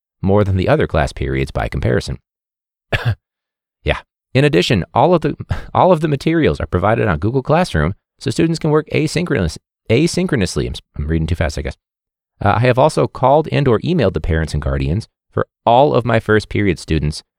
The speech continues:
to seek solutions and inform them of their students' tardies, absences, missing work, incomplete work, et cetera.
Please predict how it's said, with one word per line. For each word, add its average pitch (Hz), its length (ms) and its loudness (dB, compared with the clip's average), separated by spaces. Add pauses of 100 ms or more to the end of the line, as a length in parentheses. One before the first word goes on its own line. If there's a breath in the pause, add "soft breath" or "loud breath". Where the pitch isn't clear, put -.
(100)
to - 80 -2
seek 160 200 -2
solutions 139 480 0
and 104 140 0
inform 170 360 0
them 76 240 0 (220)
of 95 140 0
their 113 160 2
students' 98 340 -2
tardies, 120 520 0
absences, 104 500 -4
missing 90 280 -2
work, 82 220 2
incomplete 80 440 -2
work, - 260 -2 (220)
et 78 140 -4
cetera. - 380 -4